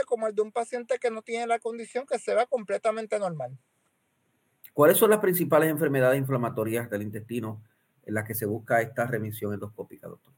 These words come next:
Speaker 1: Sí, las principales son la enfermedad de Crohn y la colitis ulcerativa. Es donde estamos buscando la remisión endoscópica que vaya ligada también con la remisión clínica.
Speaker 2: Eh, usted nos ha establecido que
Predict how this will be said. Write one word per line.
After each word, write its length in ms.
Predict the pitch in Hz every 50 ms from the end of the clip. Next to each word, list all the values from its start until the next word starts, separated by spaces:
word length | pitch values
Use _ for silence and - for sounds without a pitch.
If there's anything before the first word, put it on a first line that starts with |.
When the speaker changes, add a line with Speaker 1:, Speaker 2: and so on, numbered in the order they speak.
| _ _ _ _ _ _ _ -
Speaker 1:
Sí, 200 | - - 208 196
las 140 | 185 170 -
principales 680 | - 175 175 165 - 175 160 - 170 180 220 226 -
son 160 | - 262 269
la 60 | 277
enfermedad 480 | 254 - 233 202 185 175 170 175 190 208
de 100 | 226 220
Crohn 220 | - 247 285 302 285 -
y 80 | 262
la 120 | 214 202 196
colitis 360 | - 185 180 190 202 - 226
ulcerativa. 680 | 220 226 220 - 220 202 196 180 - 147 143 131 139 139 _
Es 140 | - - 160
donde 160 | 185 196 185
estamos 300 | - - 180 185 190 185
buscando 480 | 180 175 - - 190 185 185 185 175
la 120 | 170 170 165
remisión 480 | 160 156 156 151 151 - 175 165 165
endoscópica 800 | 180 185 185 190 175 _ - 214 214 - - 196 - - 170 170 _ _ _ _ _ _
que 140 | - 208 185
vaya 320 | 170 170 175 180 196 196 190
ligada 400 | 190 190 180 190 190 190 185 180
también 320 | - 190 185 190 202 202
con 100 | - 202
la 100 | 180 170
remisión 460 | 170 160 160 151 147 - 175 160 156
clínica. 480 | - 151 135 123 117 113 - - 117 110 _ _ _ _ _ _ _ _ _ _ _ _ _ _ _ _ _ _ _ _ _ _ _ _ _ -
Speaker 2:
Eh, 260 | 123 123 120 123 - -
usted 340 | 147 135 - - 139 139 139
nos 220 | - 151 143 151 165
ha 40 | 170
establecido 520 | 170 - 165 156 151 147 175 170 160 -
que 220 | - 127 - -